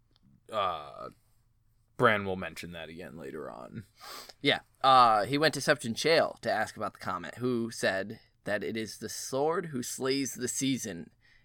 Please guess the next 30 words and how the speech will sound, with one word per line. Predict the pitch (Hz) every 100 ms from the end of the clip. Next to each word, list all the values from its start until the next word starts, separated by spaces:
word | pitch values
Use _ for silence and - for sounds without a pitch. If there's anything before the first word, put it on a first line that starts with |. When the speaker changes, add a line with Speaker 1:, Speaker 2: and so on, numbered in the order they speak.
| -
Speaker 2:
And | 101
soon | - 135 139 131
after, | 113 - 104 110 - -
the | 107
White | 110 110 -
Raven | 113 104 82
had | 98 92
arrived | 101 92 92 -
from | 110 101
Old | 101 95 98
Town | 85 80 67 87
with | 82 -
word | - 92 82 85
of | 82 85 -
Autumn's | 85 - 65 62 60 - _ _ _ _ _ _ _ _ _
Speaker 1:
Fucking | - 170 - 143
Chayle, | - 143 185 311 -
yo. | 131 123 113 104
Speaker 2:
Yeah. | 123 143 127
Speaker 1:
Like, | 107 104 104 -
Speaker 2:
The | 107
sword | - - 131 151 143
that | 120
Speaker 1:
nah, | 110
Speaker 2:
slays | 101 104 143 107
the |
Speaker 1:
that's | 104
pretty | - 131 107
Speaker 2:
season. | 104
Speaker 1:
dope. | - 87 76